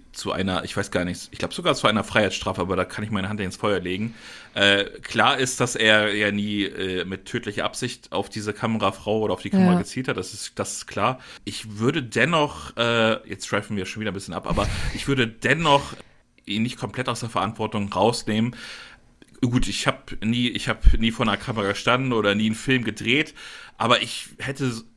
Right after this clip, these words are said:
Speaker 1: immer g-, trotzdem großen Respekt, wenn ich so mit, mit Requisiten, die als Waffen verwendet werden können. Klar schenkt man, äh, der Person, deren einzige, es ist ja der einzige Job des Waffenmeisters,
Speaker 2: Ja.
Speaker 1: äh, Firearm-Experts,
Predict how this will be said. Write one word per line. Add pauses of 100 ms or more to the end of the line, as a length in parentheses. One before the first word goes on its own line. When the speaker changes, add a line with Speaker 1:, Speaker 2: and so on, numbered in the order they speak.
Speaker 1:
immer
g-,
trotzdem
großen
Respekt,
wenn
ich
so
mit,
mit
Requisiten,
die
als
Waffen
verwendet
werden
können. (260)
Klar
schenkt
man,
äh, (1000)
der
Person,
deren
einzige, (280)
es
ist
ja
der
einzige
Job
des
Waffenmeisters,
Speaker 2:
Ja.
Speaker 1:
äh,
Firearm-Experts,